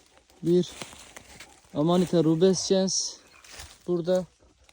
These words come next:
Yanında da devasa bir çörek mantarı. Ama geçmiş herhalde. Oo, oh.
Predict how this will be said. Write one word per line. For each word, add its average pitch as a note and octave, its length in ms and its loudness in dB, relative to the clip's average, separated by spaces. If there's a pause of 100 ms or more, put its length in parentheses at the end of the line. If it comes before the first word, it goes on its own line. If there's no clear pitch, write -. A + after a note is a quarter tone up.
(460)
Yanında D#3+ 360 -4
da D#3 160 -4
devasa E3 520 0
bir E3+ 240 -4 (720)
çörek D#3 560 -4 (1040)
mantarı. C#3+ 480 -4 (1400)
Ama C#3 240 -4 (2500)
geçmiş F#3 420 -4
herhalde. D#3 420 -8 (960)
Oo, F#3 680 8
oh. F#3+ 80 6